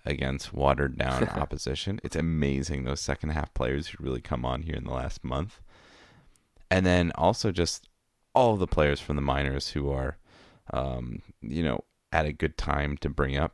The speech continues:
Speaker 1: because they can still be rookie eligible next year if they come up and with the expanded rosters. So this is a weird time in fantasy. Do you think, do you think of it that way?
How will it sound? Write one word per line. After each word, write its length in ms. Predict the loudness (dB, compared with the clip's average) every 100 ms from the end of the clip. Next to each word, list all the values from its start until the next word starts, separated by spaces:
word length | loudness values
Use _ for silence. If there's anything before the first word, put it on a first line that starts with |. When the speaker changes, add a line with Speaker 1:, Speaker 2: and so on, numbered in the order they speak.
| -6
Speaker 1:
because 560 | -10 -4 -2 -2 -6 -6
they 160 | -8
can 340 | -6 -8 -8 -12 -20 _ _ _ _ _ _ -12
still 220 | -6 -4
be 120 | -4
rookie 320 | -6 -6 -6
eligible 380 | -4 -4 -4 -6
next 280 | -6 -8 -4
year 100 | -4
if 60 | -4
they 100 | -8
come 240 | -6 -4
up 220 | -4 -4 -8
and 140 | -10 -14 -20 -20 -10
with 120 | -6 -4
the 60 |
expanded 420 | -4 -4 -4 -4 -6
rosters. 640 | -4 -4 -4 -6 -6 -10
So 500 | -8 2 4 4 0 -8 _ _ _ _
this 180 | 0 2
is 60 |
a 60 | 0
weird 240 | 2 0
time 280 | 0 0 0
in 80 | 0
fantasy. 420 | 0 -2 -2 -4
Do 120 | 0
you 60 | -2
think, 260 | 0 -6 -8 _ -20 -20 -18 -2
do 80 |
you 40 | 0
think 180 | 0 0
of 60 |
it 100 | 2
that 180 | 4 4
way? 200 | 2 0